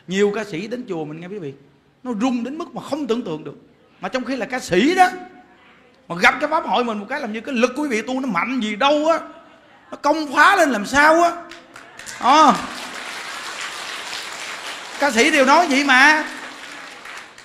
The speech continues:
Quý vị coi gì Lâm Chá-, Trắng Quy phải không? Hay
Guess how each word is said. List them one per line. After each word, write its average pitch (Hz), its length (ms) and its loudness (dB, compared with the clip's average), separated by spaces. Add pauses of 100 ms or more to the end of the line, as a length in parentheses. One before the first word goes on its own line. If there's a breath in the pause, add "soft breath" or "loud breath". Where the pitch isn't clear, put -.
(140)
Quý 269 80 -6
vị 214 340 -4
coi 254 320 -4 (600)
gì 202 200 -6
Lâm 233 320 -6
Chá-, 247 200 -14
Trắng 254 280 -10
Quy 233 160 -6
phải 233 100 -10
không? 226 100 -12
Hay 220 120 -14